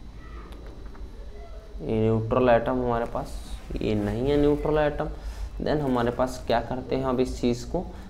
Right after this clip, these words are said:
Calculate करते हैं। ये तो always true होता था कब, जब ये neutral atom, लेकिन एक बात और always true होती है क्या,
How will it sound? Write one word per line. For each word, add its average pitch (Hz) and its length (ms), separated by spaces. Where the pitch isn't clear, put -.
Calculate 135 460
करते 104 360
हैं। 104 240
ये 135 160
तो 151 140
always 139 520
true 151 180
होता 143 260
था 143 200
कब, 170 280
जब 131 200
ये 147 80
neutral 135 500
atom, 104 340
लेकिन 123 320
एक 151 200
बात 156 240
और 131 200
always 139 440
true 143 180
होती 123 300
है 113 100
क्या, 131 260